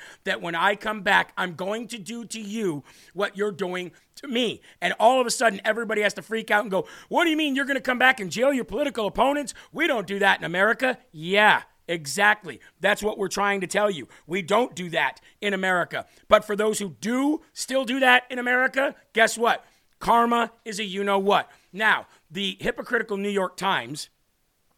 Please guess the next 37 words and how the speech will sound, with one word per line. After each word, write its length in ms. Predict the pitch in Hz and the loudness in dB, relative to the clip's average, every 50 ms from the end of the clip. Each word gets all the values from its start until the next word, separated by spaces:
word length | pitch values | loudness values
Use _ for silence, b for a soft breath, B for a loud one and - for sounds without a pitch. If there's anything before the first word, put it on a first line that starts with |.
| _ _ B B B B B B - | _ _ B B B B B B -6
came 240 | 202 220 226 226 | -4 -2 0 2
out 120 | 220 220 - | 2 2 2
with 120 | 214 185 | 0 -2
a 60 | 170 | -4
huge 340 | 139 - - 262 269 262 - | -4 -4 -2 -2 -2 -2 -2
hit 180 | 190 262 320 - | -4 -6 -8 -8
piece 240 | - 190 190 - 196 | -8 -8 -6 -4 -4
on 140 | 180 175 | -4 -4
Donald 280 | 151 180 175 180 185 180 | -2 -2 -2 -2 -2 -6
J. 120 | 160 180 185 | -6 -8 -8
Trump, 320 | 175 - 180 151 - B B B B B B B _ _ - | -6 -6 -6 -6 -6 B B B B B B B _ _ -2
as 180 | 160 180 196 170 | 0 0 0 0
usual, 420 | 175 165 139 135 131 127 143 b b b b | -2 -4 -6 -8 -10 -12 -12 b b b b
saying 300 | - - 208 208 208 202 | -8 -6 -4 -4 -4 -2
that 100 | 196 185 | -4 -4
if 60 | 175 | -4
Trump 280 | - - 208 226 226 - | -4 -4 -4 -4 -4 -6
wins 220 | 214 214 226 196 | -8 -8 -8 -8
the 80 | 175 180 | -10 -12
twenty 260 | - - 185 190 202 | -10 -8 -6 -6 -6
twenty-four, 600 | 196 196 196 196 202 196 - 185 170 147 135 131 b b b b b b _ | -6 -6 -6 -6 -6 -6 -8 -6 -6 -6 -6 -6 b b b b b b _
he 120 | 190 202 | -8 -2
might 300 | 202 202 196 196 196 - | 2 2 2 2 0 -4
target 380 | - - 196 214 214 208 226 - | -2 2 2 2 2 0 -4 -8
his 180 | 185 196 - | -8 -8 -8
political 480 | - - 180 185 190 196 185 - 185 180 | -10 -10 -8 -6 -4 -4 -6 -6 -6 -8
opponents. 640 | 165 - 175 175 165 143 113 107 _ - - - - _ _ _ _ _ _ _ _ _ _ _ _ _ _ _ _ _ _ _ _ _ _ _ _ _ _ _ _ _ _ B B B B B | -6 -4 -4 -4 -4 -6 -8 -12 _ -12 -12 -12 -14 _ _ _ _ _ _ _ _ _ _ _ _ _ _ _ _ _ _ _ _ _ _ _ _ _ _ _ _ _ _ B B B B B
See, 380 | - - 269 262 247 262 - _ _ _ _ | -4 -2 0 0 -2 -2 -6 _ _ _ _
here's 320 | - 202 247 262 247 175 | -4 -2 -2 -2 -2 -4
the 80 | 202 180 | -4 -2
difference. 560 | 156 220 220 220 - 120 104 - - - - _ _ _ _ _ _ _ _ - | 0 0 -2 -2 -4 -12 -14 -16 -18 -20 -20 _ _ _ _ _ _ _ _ -4
Donald 340 | 131 - 208 233 247 277 269 | 0 0 2 2 0 -2 -4
Trump 300 | - - 226 226 220 226 | -4 -2 0 -2 -2 -2
won't 240 | 226 208 202 208 - | -4 -6 -6 -6 -4
target 360 | - 190 208 208 190 202 - | -2 0 0 0 0 -2 -4
his 260 | 170 190 190 180 - - _ _ - | -4 -6 -6 -6 -8 -12 _ _ -14
political 600 | - 180 175 190 196 202 196 - 185 180 165 | -12 -8 -6 -6 -6 -6 -6 -6 -6 -6 -8